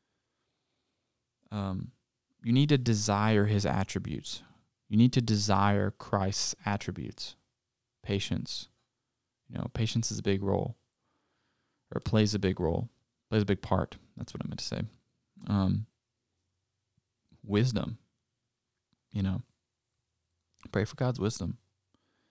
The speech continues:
Um, pray for that patience. Pray for that peace in trusting God's will for your life. And just keep at it.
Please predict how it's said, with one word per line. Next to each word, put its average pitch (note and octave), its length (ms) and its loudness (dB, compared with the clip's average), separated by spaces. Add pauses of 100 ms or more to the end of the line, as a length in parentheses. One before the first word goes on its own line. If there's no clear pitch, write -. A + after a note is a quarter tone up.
(460)
Um, G2 360 -2 (160)
pray A2+ 160 0
for A2+ 100 -4
that G#2+ 160 0
patience. - 480 -4
Pray G#2 240 0
for - 160 -4
that - 240 -4
peace - 640 -4 (1200)
in G2 560 2 (460)
trusting G#2+ 600 2
God's - 340 0
will C2+ 340 -2
for G2 140 -2
your F#2 100 0
life. F2+ 420 -4 (1800)
And G#2+ 320 4
just - 180 -4
keep - 220 -4
at A2 200 2
it. - 120 -6